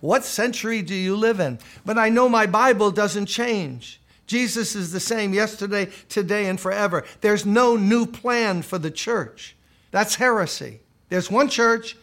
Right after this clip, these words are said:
one Lord, and one Holy Spirit who's supposed to be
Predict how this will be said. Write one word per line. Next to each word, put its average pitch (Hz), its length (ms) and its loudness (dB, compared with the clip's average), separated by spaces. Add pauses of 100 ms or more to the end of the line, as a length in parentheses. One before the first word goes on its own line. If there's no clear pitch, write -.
one 233 280 4
Lord, 208 440 2 (220)
and 175 220 0
one 214 160 2
Holy 196 280 2
Spirit 180 500 -2 (140)
who's 180 180 -4
supposed 185 360 -4
to 180 80 -6
be 160 280 -4